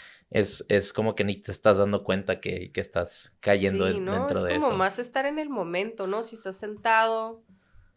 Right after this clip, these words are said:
Speaker 2: comiendo con una amiga o lo que sea, es como, güey, pon la atención, ¿no? O sea, también estás como
Speaker 1: Sí.
Speaker 2: checando el celular,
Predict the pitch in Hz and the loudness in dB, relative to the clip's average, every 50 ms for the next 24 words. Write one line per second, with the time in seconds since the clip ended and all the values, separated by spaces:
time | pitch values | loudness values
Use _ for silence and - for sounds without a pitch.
0 | _ _ - 202 190 190 185 190 190 196 208 214 208 208 202 185 180 180 180 185 | _ _ -6 -4 -2 0 0 0 0 0 -2 -4 -4 -4 -4 -6 -6 -4 -4 -4
1 | 190 196 202 208 214 214 208 202 208 202 196 196 196 190 190 190 185 - - 196 | -2 -2 -2 -2 -2 -2 -2 0 0 0 0 0 -2 -2 -4 -6 -10 -8 -6 -6
2 | 196 196 202 - 214 214 202 190 190 196 202 - - 185 185 208 208 202 208 175 | -6 -6 -8 -10 -10 -8 -6 -6 -4 -6 -6 -6 -6 -6 -6 -6 -6 -6 -10 -10
3 | 170 - - 190 190 190 196 202 202 202 196 - 170 - 180 175 175 175 175 185 | -10 -8 -8 -8 -6 -6 -6 -8 -8 -10 -12 -14 -16 -12 -12 -12 -10 -10 -10 -10
4 | 180 - - 190 190 190 - - 156 185 190 190 185 175 160 160 - _ _ _ | -12 -10 -10 -10 -10 -8 -8 -8 -8 -8 -10 -12 -12 -12 -14 -16 -20 _ _ _
5 | _ - - - - - 147 139 - 185 185 185 190 190 - 196 185 175 170 175 | _ -10 -8 -6 -4 -4 -6 -6 -6 -10 -10 -10 -10 -10 -10 -10 -10 -12 -10 -8
6 | 175 180 180 180 185 185 180 180 _ | -6 -4 -4 -4 -4 -6 -8 -10 _